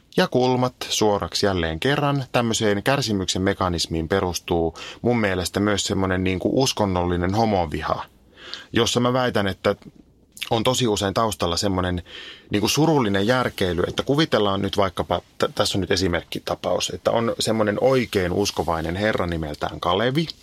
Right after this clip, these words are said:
joka seisoo takapihallaan ja on kesä ja hän katselee siellä, kun seitsemäntoista kesäisen sukulaistytön kaveri heittää kärrynpyörää siellä bikineissä.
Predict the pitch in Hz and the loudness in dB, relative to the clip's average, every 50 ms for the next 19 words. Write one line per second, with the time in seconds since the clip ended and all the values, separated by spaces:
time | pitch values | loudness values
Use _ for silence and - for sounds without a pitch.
0 | - - - - 98 - 104 95 - 123 123 120 113 - 101 87 87 - 120 123 | -20 -10 -6 -4 -2 -2 0 0 2 2 2 2 0 0 -2 -2 0 0 -2 0
1 | - 143 139 - 147 135 135 139 135 135 139 139 135 135 135 131 - - - - | 0 0 0 0 -2 0 0 0 2 2 0 0 0 -2 -4 -6 -8 -14 -16 -14
2 | - - - - - - - - - - 110 120 113 - - - - - - - | -14 -14 -14 -14 -14 -16 -18 -16 -4 0 2 2 2 0 -2 -8 -14 -16 -6 -2
3 | - 110 107 95 - - 127 127 - - 127 120 117 104 - - 110 107 113 113 | 0 0 0 0 0 0 0 0 0 0 0 0 -2 -4 -4 -2 -2 0 0 0
4 | 110 127 127 127 127 - - 110 101 98 95 95 - 113 107 95 92 - 95 - | 0 0 0 0 -2 -2 -2 0 0 0 0 0 2 2 0 0 -2 -4 -2 0
5 | 135 123 117 - 110 101 90 90 87 87 - 92 - - 92 92 95 85 85 82 | 2 2 0 0 -2 -2 0 0 0 0 -2 -4 -4 -2 0 0 0 0 0 0
6 | 87 87 85 85 110 107 - 104 95 85 82 82 - - 85 - - 90 85 104 | -2 -2 0 -2 -2 0 2 2 2 2 0 -2 -4 -6 -4 -2 -2 0 2 0
7 | 107 95 98 90 82 82 82 80 87 87 82 - - 90 87 - 107 104 98 90 | 0 0 0 -2 -2 -4 -2 0 0 0 0 0 -2 -2 0 2 0 0 0 0
8 | 87 85 78 - 85 85 82 - - - - 90 82 82 82 85 - - - 98 | -2 -4 -2 -2 -2 -2 0 -2 -2 -2 -2 -2 -4 -4 -6 -6 -6 -4 -2 -2
9 | 92 90 85 82 - - - | -2 -2 -2 -2 -2 -2 -4